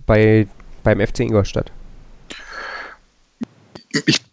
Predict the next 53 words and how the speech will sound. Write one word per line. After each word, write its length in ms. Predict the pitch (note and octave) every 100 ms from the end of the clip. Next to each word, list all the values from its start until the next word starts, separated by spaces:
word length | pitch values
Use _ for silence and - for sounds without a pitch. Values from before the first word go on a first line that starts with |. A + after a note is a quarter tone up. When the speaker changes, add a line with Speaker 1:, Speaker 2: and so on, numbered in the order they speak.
| _
Speaker 2:
bin 140 | D3+
ja 100 | D#3
seit 220 | C3+ C3+
letztem 300 | A#2+ B2+ -
Jahr 220 | B2+ A2+ C#3+
irgendwie 280 | C3 C3+ B2
so 100 | B2+
in 60 |
den 60 | A#2
Verruf 380 | A#2 A2 C3+ -
geraten, 400 | B2 G#2 A2+ B2
immer 200 | A2+ A#2
so 120 | A#2
ein 60 | A2
bisschen 180 | -
so 120 | A2+ A2
der, 200 | G#2+ G#2
der 200 | - A2+
negativ 480 | G#2+ A2+ A#2 G#2+
zu 160 | - -
unken. 260 | A#2+ - A2+
Ich 80 |
hab's 140 | G#2+ -
vorhin 260 | - A2 -
<laughs> 60 | A2
noch 80 |
mal 100 | A#2+
angesprochen. 480 | G#2+ G#2 - A#2 G#2+
Ich, 140 | G#2+ - - - -
ich 80 | -
muss 140 | A2 G#2+
dazu 280 | G#2+ -
stehen, 260 | A#2+ B2 B2
weil 140 | A#2
ich, 280 | A#2 C3 B2 - -
ich 180 | - -
kann 200 | - B2+
mir 120 | B2
einfach 200 | A#2 A#2+
jetzt, 260 | A#2 - - - - _ -
äh, 60 | G#3 - - F3 _ -
nur 300 | B2+ B2 B2+
schwieriges 720 | - A#2 C3 C3+ A#2+ - -
Terrain 360 | A2+ F#2+ F#2+
vorstellen. 560 | A#2+ - G#2 - F#2+ G2
Ingolstadt 440 | A2 A#2 A2+ A2+
ist 280 | A2 G#2+ - G#2
hervorragend 640 | A2 G#2 - B2+ A#2 A#2 A#2
drauf, 220 | C3 C#3
ist, 140 | A2
soweit 200 | A#2 G#2+
ich 100 | G#2+
weiß, 460 | G#2+ G#2+ - -